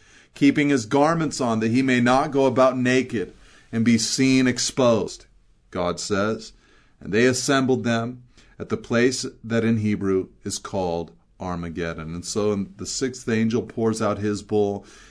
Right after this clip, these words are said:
and the river Euphrates is dried up, paving the way for the kings of the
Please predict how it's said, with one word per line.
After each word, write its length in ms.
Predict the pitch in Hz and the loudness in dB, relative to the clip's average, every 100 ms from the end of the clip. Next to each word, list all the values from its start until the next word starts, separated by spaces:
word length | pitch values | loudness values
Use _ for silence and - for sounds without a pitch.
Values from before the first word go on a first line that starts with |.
| - | -14
and 180 | 101 104 | -6 -4
the 220 | 98 92 | 0 -2
river 500 | - 104 104 117 117 | -2 -2 0 2 2
Euphrates 680 | 113 107 110 110 107 110 107 | 2 0 0 0 2 0 -2
is 140 | 98 92 | -4 -8
dried 360 | - 107 104 | -2 2 2
up, 280 | 104 101 - | 2 -2 -4
paving 520 | - 113 120 127 127 | -6 -2 0 0 0
the 80 | 120 | 0
way 280 | 107 107 104 | 0 2 0
for 160 | 107 98 | 0 -4
the 100 | 92 | -6
kings 420 | - 110 113 110 | -6 -2 -2 -2
of 120 | 104 | -4
the 120 | 107 | -4